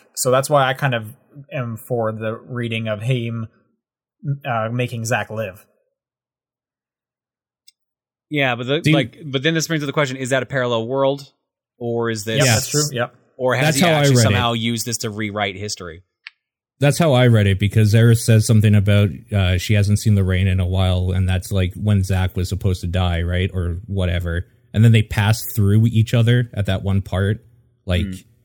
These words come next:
Speaker 3: Zack is alive, and Aerith is, like, going into the yonder, and they kind of pass through, like,
Speaker 1: I,
Speaker 3: different
Speaker 1: so, so the
Speaker 3: points in
Speaker 1: passing
Speaker 3: time at
Speaker 1: when
Speaker 3: that
Speaker 1: they, when
Speaker 3: time.
Speaker 1: they, when they're both there with, like, Aerith in the middle, I read that as just kind of them showing both timelines at once.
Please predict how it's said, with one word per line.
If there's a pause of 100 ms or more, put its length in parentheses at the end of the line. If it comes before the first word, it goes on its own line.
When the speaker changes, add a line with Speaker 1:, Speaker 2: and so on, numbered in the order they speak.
(200)
Speaker 3:
Zack
is
alive,
and
Aerith
is,
like,
going
into
the
yonder,
and
they
kind
of (640)
pass
through,
like,
Speaker 1:
I,
Speaker 3:
different
Speaker 1:
so,
so
the
Speaker 3:
points
in
Speaker 1:
passing
Speaker 3:
time
at
Speaker 1:
when
Speaker 3:
that
Speaker 1:
they,
when
Speaker 3:
time.
Speaker 1:
they,
when
they're
both
there
with,
like,
Aerith
in
the
middle,
I
read
that
as
just
kind
of
them
showing
both
timelines
at
once.